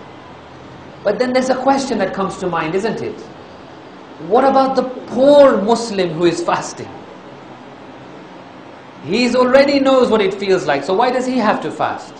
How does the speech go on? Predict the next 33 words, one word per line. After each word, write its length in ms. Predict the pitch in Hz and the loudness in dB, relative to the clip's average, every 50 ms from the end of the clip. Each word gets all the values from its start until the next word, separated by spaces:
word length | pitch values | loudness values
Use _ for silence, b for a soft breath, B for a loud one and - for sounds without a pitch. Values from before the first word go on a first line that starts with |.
| - - - - - B B B B B B B B B B B | -20 -20 -20 -20 -20 B B B B B B B B B B B
So 140 | - - 233 | -2 0 2
that's 360 | - 285 294 285 - - - | 4 2 2 2 0 -2 -2
what 200 | 254 254 - - | 0 0 0 0
we 120 | 254 254 | -2 -2
would 160 | 240 240 247 | -2 -2 -4
say 240 | - - 233 240 233 | 0 0 0 0 0
is 100 | 233 208 | -2 -4
an 100 | 233 233 | -4 -4
intermediate 960 | 226 - 254 247 - 262 247 233 240 254 269 262 254 - 240 220 214 - - | -4 -4 -6 -4 -4 -4 -4 -2 -2 -2 -2 -2 -2 -2 0 0 0 0 0
level 360 | 185 190 190 185 - 185 175 | 0 0 2 2 2 2 2
objective. 640 | 170 170 - - 175 165 170 - - - 123 107 107 | 2 0 -2 -4 -6 -6 -6 -8 -8 -8 -8 -8 -8
It's 100 | 156 151 | -8 -6
not 160 | - 196 190 - | -4 -4 -4 -4
the 80 | - | -6
full 340 | - - - 220 214 202 - | -8 -2 0 2 2 2 2
picture. 480 | - 185 208 - - - - 127 - - - - - - - - - - - - - - - - - | -2 -4 -6 -8 -8 -10 -10 -10 -10 -12 -14 -18 -20 -20 -20 -20 -20 -20 -20 -20 -20 -20 -20 -20 -14
It's 100 | - - | -4 -2
not 160 | 262 262 269 | -2 0 0
the 140 | 269 - - - - | 0 -2 -2 -6 -10
true 840 | - - - 208 247 262 269 269 262 247 226 208 175 165 - - - - - - - | -10 -8 -6 -4 0 2 2 4 4 2 2 2 2 0 -2 -6 -10 -12 -10 -2 2
ultimate 540 | 226 254 262 - - 240 220 202 190 - - | 2 4 4 2 0 -2 -2 -2 -2 -4 -2
essence 400 | 208 220 214 - 220 202 170 - | 0 -2 0 0 -2 -4 -2 -2
of 140 | 180 143 147 | -2 -2 -2
the 80 | 151 | -6
fast. 580 | 131 - 151 123 107 - - - - - - - - - - - - - - - | 0 0 0 0 0 -4 -8 -14 -16 -18 -18 -18 -20 -20 -20 -20 -20 -18 -10 -10
It's 220 | 247 247 - - | -8 -8 -8 -10
one 320 | 262 294 302 320 320 311 277 | -6 -4 -2 -2 -2 -2 -2
of 160 | 233 190 175 | -2 -2 -4
the 140 | 202 180 - | -6 -6 -2
aspects 800 | 147 156 - - - - - 113 95 - - - - - - - - - - - - - - - - - | -2 -2 -4 -4 -8 -8 -8 -8 -8 -10 -14 -16 -16 -16 -18 -18 -18 -20 -20 -20 -18 -18 -18 -14 -4 -2
of 200 | 139 135 - 131 | -2 -2 -2 -4
the 100 | 139 - | -6 -2
fast. 520 | - 139 120 104 - - - - - | -2 -2 -2 -2 -4 -10 -14 -16 -18